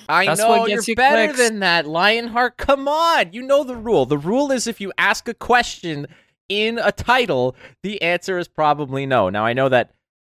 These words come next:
Speaker 1: I don't write the titles for these YouTube videos for our stuff, but I know, I know why it happens. But it, the, the overall question of,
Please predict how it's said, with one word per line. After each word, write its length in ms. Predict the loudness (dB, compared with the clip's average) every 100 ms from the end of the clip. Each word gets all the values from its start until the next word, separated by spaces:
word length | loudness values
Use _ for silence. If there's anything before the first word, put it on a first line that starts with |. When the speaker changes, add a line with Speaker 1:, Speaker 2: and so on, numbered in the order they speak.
| 0
Speaker 1:
I 100 | 0
don't 120 | 2
write 180 | -2 -2
the 60 |
titles 300 | -4 -4 -4
for 100 | -6
these 160 | -8 -8
YouTube 240 | -10 -10
videos 320 | -8 -8 -8
for 140 | -8 -4
our 140 | -4
stuff, 340 | -4 -6 -6 _ _ _ _
but 160 | -6 -4
I 120 | -6
know, 260 | -4 -8 -6
I 100 | -4
know 120 | -4
why 500 | 0 2 2 0 -6 -16
it 120 | -10
happens. 500 | -10 -10 -14 -20 _ _ _
But 160 | -2 -2
it, 220 | -2 -6 -2
the, 140 | -2 -4
the 260 | -10 -10 -2
overall 460 | 0 0 0 0 0
question 600 | 0 -2 -4 -10 -12 -14 _ _ _ _ _
of, 460 | 0 2 0 -4